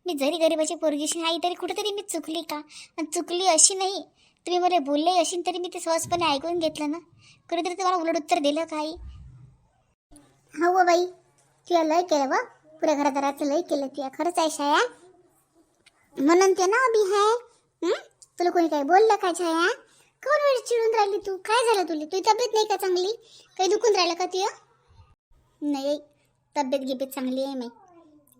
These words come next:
आई, तेजस्विनीचं किती चुकलं, मी तुम्हाला सांगत नव्हती. आजपर्यंत लहान सहान गोष्टी तिने माझ्यासोबत केल्या, मी तुम्हाला कधीच नाही सांगितलं. माझी लहान बहीण समजून मी तिला माफ केलं, पण आई तिचं किती चुकलं आता.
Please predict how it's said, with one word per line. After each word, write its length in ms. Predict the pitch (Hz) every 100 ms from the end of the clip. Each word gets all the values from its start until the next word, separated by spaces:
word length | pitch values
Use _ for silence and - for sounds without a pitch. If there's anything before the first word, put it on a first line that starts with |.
| 254
आई, 280 | 269 311 403 - _ -
तेजस्विनीचं 440 | 294 311 330 302
किती 240 | 302 302 339
चुकलं, 360 | 349 302 320 320 - _ -
मी 80 | 339
तुम्हाला 280 | 349 359 403
सांगत 340 | 392 339 349
नव्हती. 280 | 339 320 285
आजपर्यंत 380 | 277 285 330 339
लहान 240 | 302 311 311
सहान 200 | 349 311
गोष्टी 220 | 294 302
तिने 160 | 330
माझ्यासोबत 420 | 311 302 302 311 311
केल्या, 220 | 294 294 294 _ _ _ -
मी 60 | 370
तुम्हाला 200 | 370 370
कधीच 320 | 311 294 359
नाही 120 | 359
सांगितलं. 340 | 302 262 262 262 - _ _
माझी 140 | 339 330
लहान 340 | 302 349 330
बहीण 240 | 320 349
समजून 240 | 339 311 330
मी 100 | 339
तिला 160 | 349 330
माफ 240 | 277 277 -
केलं, 180 | 285 294 _ _ _ _
पण 80 | 311
आई 60 | 339
तिचं 200 | 339 415
किती 200 | - 381
चुकलं 300 | - 311 339
आता. 200 | 320